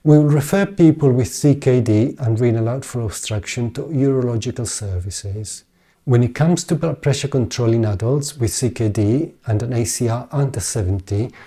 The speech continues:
we will aim for a clinic blood pressure below one forty over ninety. However, in C K D and an A C R of seventy or more, we will aim for a clinic blood pressure below one thirty over eighty.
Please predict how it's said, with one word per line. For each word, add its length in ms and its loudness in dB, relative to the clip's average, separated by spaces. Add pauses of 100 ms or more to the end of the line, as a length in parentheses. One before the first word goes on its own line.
(160)
we 160 6
will 240 4
aim 180 4
for 160 -4
a 60 -2
clinic 400 0
blood 240 -8
pressure 280 -4
below 220 0
one 260 0
forty 540 -4
over 140 -2
ninety. 600 -4 (520)
However, 580 -2 (360)
in 120 -2
C 220 2
K 200 0
D 440 2 (260)
and 160 -2
an 180 -8
A 180 2
C 260 -2
R 240 0
of 120 -4
seventy 680 0
or 160 -4
more, 420 -2 (320)
we 160 4
will 300 2
aim 240 2
for 160 -4
a 60 -2
clinic 380 -2
blood 280 -8
pressure 380 -6
below 560 2
one 260 -2
thirty 500 -6
over 240 -4
eighty. 500 -6